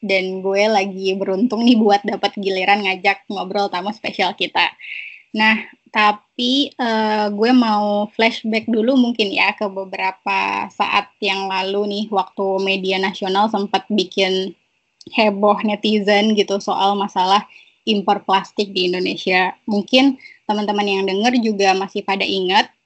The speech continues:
masih banyak yang ngikutin juga mungkin beritanya, masih ikutin perkembangannya, atau, eh,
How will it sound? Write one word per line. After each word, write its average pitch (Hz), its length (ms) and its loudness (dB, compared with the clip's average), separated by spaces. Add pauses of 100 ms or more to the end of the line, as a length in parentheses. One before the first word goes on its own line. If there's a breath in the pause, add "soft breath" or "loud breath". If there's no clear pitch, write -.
masih 196 880 -4
banyak 190 400 0
yang 185 480 0
ngikutin 277 560 4
juga 240 320 2
mungkin 233 320 0
beritanya, 214 720 0
masih 190 560 -8
ikutin 196 480 -2
perkembangannya, 208 1040 0 (320 loud breath)
atau, 247 480 2
eh, 202 420 6